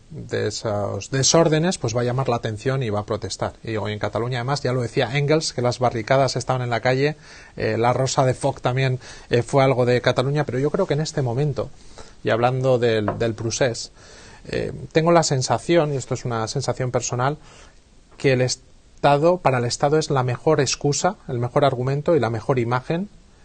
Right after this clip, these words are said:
eh, no solamente para no dar paso, sino para intentar criminalizar todo lo que es un movimiento pacífico y, eh, no violento. Eh, leí el otro día unas declaraciones de, de Carme Forcadell, de la presidenta del Parlamento, eh,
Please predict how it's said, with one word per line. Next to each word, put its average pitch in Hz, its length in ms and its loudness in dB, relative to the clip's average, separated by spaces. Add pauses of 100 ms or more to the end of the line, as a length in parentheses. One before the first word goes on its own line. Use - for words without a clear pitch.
(120)
eh, - 100 -4
no 143 100 0
solamente 165 420 2
para - 200 0
no 120 120 -2
dar 131 180 2
paso, 135 260 -2
sino 127 260 -2
para 117 160 0
intentar 113 380 -2
criminalizar 127 720 -2
todo 135 160 -2
lo 123 100 0
que 123 60 -4
es 120 80 -6
un 131 80 -4
movimiento 113 460 -4
pacífico 120 760 -2 (440)
y, 123 380 -4
eh, 120 120 -2
no 117 140 -4
violento. 113 440 -2
Eh, 120 200 -4
leí 143 280 4
el 175 140 4
otro 170 240 2
día 151 140 0
unas 147 260 0
declaraciones 135 640 0
de, 120 280 -2 (480)
de 110 300 2
Carme 127 320 0
Forcadell, 127 520 -2
de 120 100 -2
la 104 100 -4
presidenta 110 360 -4
del 113 100 0
Parlamento, 123 560 -2 (300)
eh, 98 340 -8